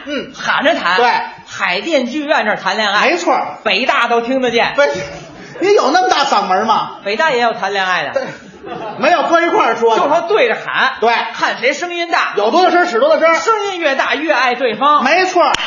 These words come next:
Speaker 2: 咱们试一回。
Speaker 1: 来一回。
Speaker 2: 各位给评判像不像谈恋爱？
Speaker 1: 照样谈。
Speaker 2: 开始啊。
Speaker 1: 来吧。
Speaker 2: 喊着谈啊。
Speaker 1: 这有什么呀？
Speaker 2: 菜花儿。
Speaker 1: 蒜苗。
Speaker 2: 菜花儿。
Speaker 1: 蒜苗。
Speaker 2: 菜花儿了啊，菜花儿了啊。
Speaker 1: 哎，蒜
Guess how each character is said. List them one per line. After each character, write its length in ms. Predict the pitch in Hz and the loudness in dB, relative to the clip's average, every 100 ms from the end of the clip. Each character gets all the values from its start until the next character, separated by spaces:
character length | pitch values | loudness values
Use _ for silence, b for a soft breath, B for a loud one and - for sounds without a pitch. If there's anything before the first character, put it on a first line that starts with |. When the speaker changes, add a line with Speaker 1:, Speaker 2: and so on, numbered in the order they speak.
| - | -2
Speaker 2:
咱 140 | 277 | 0
们 100 | 349 | 0
试 280 | - 370 320 | -4 -4 -2
一 40 | 220 | -2
回。 80 | |
Speaker 1:
来 380 | 185 185 220 269 | 0 2 2 2
一 100 | 330 | 2
回。 240 | 247 220 214 | 2 2 2
Speaker 2:
各 180 | 208 | 4
位 80 | 185 | 2
给 120 | 233 | 2
评 220 | 226 254 302 | 0 -2 0
判 160 | 277 | -2
像 220 | 262 320 | 0 0
不 80 | 269 | 0
像 160 | 269 240 | 0 0
谈 160 | 240 | 0
恋 160 | 294 277 | 2 2
爱？ 80 | 277 | 2
Speaker 1:
照 220 | 339 285 | 4 4
样 120 | 370 | 2
谈。 520 | 254 220 - 208 349 | 2 0 0 0 2
Speaker 2:
开 180 | 392 349 | 2 0
始 80 | 269 | 0
啊。 220 | 240 320 294 | 2 2 2
Speaker 1:
来 140 | 262 381 | 0 2
吧。 140 | 370 | 2
Speaker 2:
喊 140 | 226 269 | 2 2
着 60 | |
谈 80 | 349 | 2
啊。 240 | 294 339 349 | 4 4 2
Speaker 1:
这 60 | 466 | 2
有 140 | 233 | -2
什 180 | 175 - | -6 -14
么 80 | 135 | -18
呀？ 60 | - - | -20 -18
Speaker 2:
菜 160 | 427 349 349 | -4 0 2
花 40 | |
儿。 480 | 349 381 392 320 - | 4 4 2 0 -8
Speaker 1:
蒜 220 | - 427 403 | -4 0 2
苗。 100 | 403 427 359 - - | 4 4 2 -2 -8
Speaker 2:
菜 160 | - 392 | -2 2
花 580 | 392 311 392 415 403 | 2 4 4 4 2
儿。 20 | - | 2
Speaker 1:
蒜 200 | 415 392 | 2 4
苗。 100 | 381 415 339 - | 4 4 2 -2
Speaker 2:
菜 120 | - 440 466 403 | 0 2 4 4
花 80 | 415 | 4
儿 160 | 480 440 | 4 4
了 40 | |
啊， 300 | 381 440 381 | 4 4 2
菜 160 | 330 403 494 427 | 0 2 2 4
花 20 | 427 | 4
儿 100 | 453 | 4
了 60 | 453 | 4
啊。 120 | 403 480 381 | 4 4 4
Speaker 1:
哎， 280 | 392 392 | 4 4
蒜 100 | 349 | 2